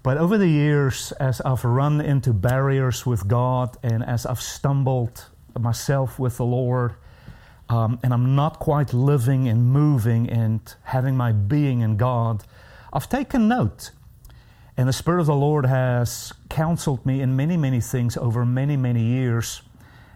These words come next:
And beloved, here are ten of the things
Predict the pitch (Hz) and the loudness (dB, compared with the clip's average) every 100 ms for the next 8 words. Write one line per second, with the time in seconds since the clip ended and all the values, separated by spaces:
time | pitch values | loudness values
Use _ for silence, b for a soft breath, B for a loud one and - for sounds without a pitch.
0 | B 117 113 110 127 135 143 - - - | B 0 2 2 2 0 -2 -6 -20 -20
1 | - - - - - - 147 165 180 156 | -20 -20 -20 -20 -14 -2 2 2 0 0
2 | 147 123 - 156 160 160 135 117 117 - | 0 -2 0 2 2 2 0 0 -2 0
3 | 143 127 120 113 - - | 0 0 0 -2 -8 -14